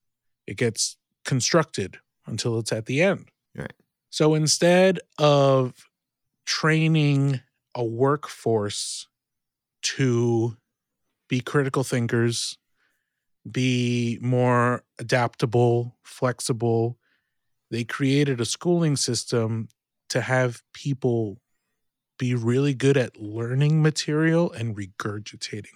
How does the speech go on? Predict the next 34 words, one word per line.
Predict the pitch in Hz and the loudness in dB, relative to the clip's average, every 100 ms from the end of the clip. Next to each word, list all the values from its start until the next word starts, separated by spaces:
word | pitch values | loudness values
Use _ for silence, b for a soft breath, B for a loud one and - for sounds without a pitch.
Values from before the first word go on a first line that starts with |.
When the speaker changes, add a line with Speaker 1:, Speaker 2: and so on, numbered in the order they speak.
| - | -16
Speaker 1:
material. | 90 - 82 64 - _ _ _ _ _ _ _ - | -12 -10 -10 -14 -20 _ _ _ _ _ _ _ -6
And | 139 | -2
so | 143 | 0
that | 135 147 151 | 2 2 4
was | 147 - | 2 2
fine | - 165 175 180 160 127 123 | -2 0 2 4 4 2 2
during | 117 120 120 127 | 2 4 4 2
that | 120 113 - | 0 -2 -6
time | - 143 139 127 120 | -2 2 2 2 0
when | 104 | -2
everyone | 107 107 113 113 | -2 0 2 2
was | 113 107 | 0 -2
just | 110 - | -4 -6
doing | 113 113 104 | -4 -4 -4
assembly | - 127 120 110 107 | -4 -4 -2 -2 -4
line | 98 95 101 | -6 -8 -10
jobs, | 107 101 104 107 | -10 -10 -10 -12
but | - 110 - b b b b _ | -8 -8 -10 b b b b _
the | 123 117 - | 0 0 -2
education | 123 123 123 147 139 123 | -2 0 0 0 0 -2
system | - 135 123 | -4 -4 -4
has | 117 110 | -4 -4
not | 113 110 | -2 -4
been | - 110 | -2 -4
modernized. | 107 117 127 92 90 92 90 - - _ _ _ _ - | -2 0 0 -2 -8 -14 -12 -14 -14 _ _ _ _ -8
Speaker 2:
Mm-hmm. | 104 90 82 | -6 -4 -4
Speaker 1:
And | 131 120 | -2 -2
because | 110 156 165 | 0 2 2
it | 151 | 2
hasn't | 127 120 113 | 0 0 -2
been | 107 104 | -2 -2
modernized, | 101 98 98 98 98 101 - | -4 -8 -10 -10 -8 -10 -8
there's | 113 107 120 | -8 -6 -4
no | 117 117 117 120 120 117 117 | -2 0 0 2 2 0 -4